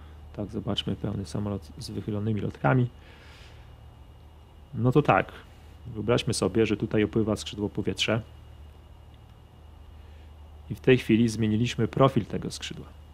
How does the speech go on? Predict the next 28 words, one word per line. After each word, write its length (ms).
Spowodowaliśmy 920
coś 180
takiego, 480
jest 120
jeszcze 180
coś 160
takiego 360
jak, 300
e, 20
kąt 280
natarcia 500
w 60
lotnictwie. 480
Kąt 180
natarcia 440
to 80
jest 100
właśnie 680
kąt, 380
pod 180
jakim 320
skrzydło, 840
y, 520
jest, 600
y, 200
s-, 220
no, 380
takim 260